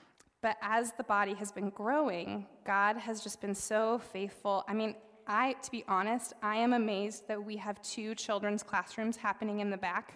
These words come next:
and that I, um, have people that have stepped up and said, "I really feel passionate about kids ministry, and this is something I really wanna do." Like,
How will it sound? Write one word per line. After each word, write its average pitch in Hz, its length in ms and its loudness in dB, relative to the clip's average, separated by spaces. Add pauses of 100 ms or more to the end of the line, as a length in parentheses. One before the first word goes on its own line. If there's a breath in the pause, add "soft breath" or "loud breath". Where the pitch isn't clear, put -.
(600 loud breath)
and 226 140 0
that 208 160 2
I, 214 460 2
um, 202 200 0
have 196 300 -4
people 226 320 -4
that 226 100 -4
have 202 140 -6
stepped 208 280 -2
up 208 120 0
and 202 120 0
said, 202 280 0
"I 208 80 2
really 208 240 0
feel 202 160 -4
passionate 202 380 -4
about - 180 -6
kids - 180 -10
ministry, 202 380 -6
and 202 80 -4
this 202 120 -8
is - 80 -10
something 196 380 -4
I 190 60 -2
really 190 240 -2
wanna 190 240 -2
do." 202 240 -6
Like, 208 180 -8